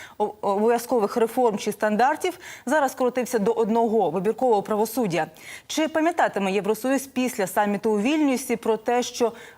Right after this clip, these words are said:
е, Україна все ж таки повинна ще виконати, провести якісь реформи? Ми запитаємо, а, відомого політолога Ігоря Попова, директора аналітичного центру «Політика». Дякую, що прийшли.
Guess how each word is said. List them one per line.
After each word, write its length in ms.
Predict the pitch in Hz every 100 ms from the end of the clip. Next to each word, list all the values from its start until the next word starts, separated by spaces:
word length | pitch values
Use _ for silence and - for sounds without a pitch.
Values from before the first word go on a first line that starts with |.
| -
е, 140 | 202
Україна 400 | 208 247 254 247
все 140 | 240 240
ж 80 |
таки 160 | 254 240
повинна 420 | 240 233 269 254
ще 300 | - - 269
виконати, 480 | 214 214 196 185 196
провести 420 | 233 226 220 220
якісь 260 | 202 220 220
реформи? 420 | 214 302 370 359 - - -
Ми 140 | 311
запитаємо, 720 | 294 269 269 262 254 247 240
а, 240 | 220 214 214
відомого 640 | 208 220 247 226 220 214
політолога 720 | 226 220 - 311 370 302 247
Ігоря 260 | 233 226 214
Попова, 400 | 220 277 311 254
директора 420 | 202 247 - 226
аналітичного 520 | 220 208 240 - 214
центру 380 | - 220 214 208
«Політика». 520 | 233 220 175 - 170
Дякую, 300 | 185 202 202
що 160 | - 208
прийшли. 480 | 220 226 277 370